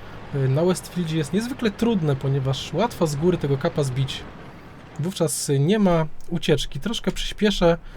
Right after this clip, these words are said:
bo na razie nic się nie dzieje. Mm, Happy tutaj, y, nie wie teraz, co ma zrobić. Czy się cofamy? No oczywiście trzeba się cofnąć, y, ale również do-,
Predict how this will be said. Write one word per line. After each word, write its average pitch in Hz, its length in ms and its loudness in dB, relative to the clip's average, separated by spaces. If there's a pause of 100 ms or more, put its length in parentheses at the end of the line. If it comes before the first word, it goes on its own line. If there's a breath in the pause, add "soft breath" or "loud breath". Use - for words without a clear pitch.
(400 loud breath)
bo 139 120 0
na 170 60 2
razie 151 200 2
nic 196 140 0
się - 160 2
nie 170 100 8
dzieje. 139 380 4 (320)
Mm, 135 180 2
Happy 208 280 -2
tutaj, 170 360 4 (800)
y, 135 100 4
nie 185 180 4
wie 180 120 2
teraz, 156 280 0
co 208 140 0
ma 190 120 6
zrobić. 143 320 0 (100)
Czy 233 240 2
się - 140 -2
cofamy? 175 420 2
No 156 80 2
oczywiście 180 260 -4
trzeba 185 180 0
się 165 80 -2
cofnąć, 170 540 0 (640 loud breath)
y, 143 220 0
ale 147 200 4
również 180 300 4
do-, 160 160 4